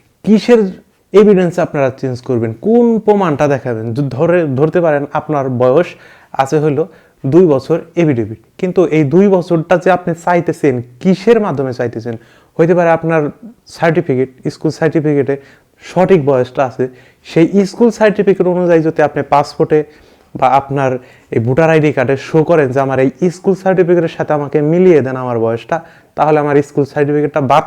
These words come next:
হয়ে যাবে, সেই ক্ষেত্রে কিন্তু সম্ভব হয়। নয়তো আপনার ধরেন জন্ম নিবন্ধনে একটা বয়স আছে, আপনার পাসপোর্টে বা এনআইডি কার্ডে আর একটা বয়স আছে, আপনি যদি বলেন যে আমার এই জন্ম নিবন্ধনের সাথে মিলিয়ে দেন আমার এই এনআইডি কার্ডের, সেই ক্ষেত্রেও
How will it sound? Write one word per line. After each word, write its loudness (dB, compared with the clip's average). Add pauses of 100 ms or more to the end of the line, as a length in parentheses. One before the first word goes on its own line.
হয়ে -2
যাবে, -2 (540)
সেই 4
ক্ষেত্রে 4
কিন্তু 0 (120)
সম্ভব -2 (140)
হয়। -18 (520)
নয়তো 2
আপনার -2
ধরেন 2
জন্ম 4
নিবন্ধনে -2
একটা -4
বয়স 2
আছে, -4 (320)
আপনার -4
পাসপোর্টে 0
বা 2 (220)
এনআইডি 0
কার্ডে 0
আর 2
একটা -4
বয়স -2
আছে, -10 (360)
আপনি -2
যদি 0 (100)
বলেন 2
যে -2
আমার 0
এই 2 (100)
জন্ম 0 (120)
নিবন্ধনের -2
সাথে -4
মিলিয়ে 4
দেন 0
আমার -2
এই 0 (480)
এনআইডি 2
কার্ডের, 0 (280)
সেই 4
ক্ষেত্রেও 2